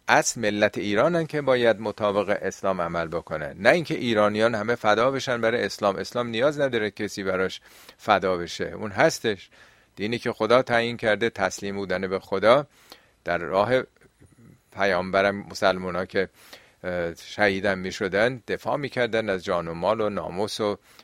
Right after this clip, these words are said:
سرزمینشون، اه، و اون آرمانشون. خب، اه، نه، نه آقای خمینی وطن پرست بود،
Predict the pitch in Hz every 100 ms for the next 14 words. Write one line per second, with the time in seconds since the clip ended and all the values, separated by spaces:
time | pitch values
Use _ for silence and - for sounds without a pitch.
0 | _ - 98 87 92 104 156 160 - 113
1 | 85 98 _ _ _ _ _ - 92 82
2 | 85 _ _ 98 85 95 107 - - 104
3 | 98 120 165 127 - 73 - _ _ _
4 | _ _ _ _ _ _ - 120 92 104
5 | 98 92 85 - _ _ _ _ _ -
6 | - 113 _ - _ - 104 - 120 110
7 | 120 139 123 110 107 120 120 92 131 -
8 | 107 101 131 165 143 139 131 131 127 120
9 | - 127 127